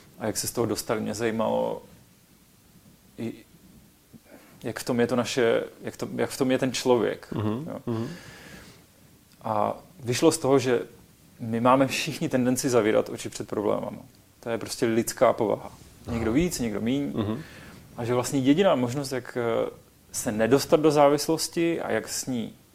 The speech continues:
Speaker 1: odejít, jak, jak ji jako léčit, když se do ní dostanu, je život v pravdě.
Speaker 2: Mhm.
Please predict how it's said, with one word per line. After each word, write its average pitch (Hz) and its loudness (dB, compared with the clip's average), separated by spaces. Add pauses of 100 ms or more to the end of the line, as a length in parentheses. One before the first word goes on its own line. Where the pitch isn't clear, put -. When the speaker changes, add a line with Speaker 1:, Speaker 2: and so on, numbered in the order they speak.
(120)
Speaker 1:
odejít, 123 -2 (640)
jak, 120 -10
jak 113 -4
ji 117 -4
jako 117 0
léčit, 104 0
když 131 -12
se 131 -4
do 113 -2
ní 104 -4
dostanu, 135 -4 (460)
je 120 0
život 117 0
v - -14
pravdě. 104 0 (640)
Speaker 2:
Mhm. 107 -2